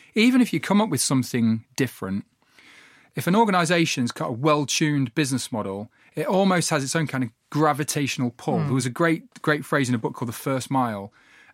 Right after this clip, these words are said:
Speaker 1: um, called the sucking sound of the core.
Speaker 2: <laughs>
Speaker 1: And it's basically this idea that even if you come up with something new and different,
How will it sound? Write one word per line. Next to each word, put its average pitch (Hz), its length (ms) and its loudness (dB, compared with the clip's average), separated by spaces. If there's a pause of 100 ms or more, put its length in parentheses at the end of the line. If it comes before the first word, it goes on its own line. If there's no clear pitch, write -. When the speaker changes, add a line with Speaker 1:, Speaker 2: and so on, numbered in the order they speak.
Speaker 1:
um, 120 520 -2
called 135 160 -4
the 127 60 -2
sucking 151 500 0
sound 135 340 -2
of 117 60 -10
the 131 80 -12
core. 110 420 -4 (100)
Speaker 2:
<laughs> - 140 -4
Speaker 1:
And 135 80 2
it's 165 200 -2
basically 170 480 2
this 151 180 0
idea 156 300 4
that 131 140 0
even 247 280 6
if - 100 0
you 165 60 -2
come 226 140 2
up 240 80 4
with - 80 -4
something 131 340 0
new 131 120 4
and 117 120 0
different, 110 420 -4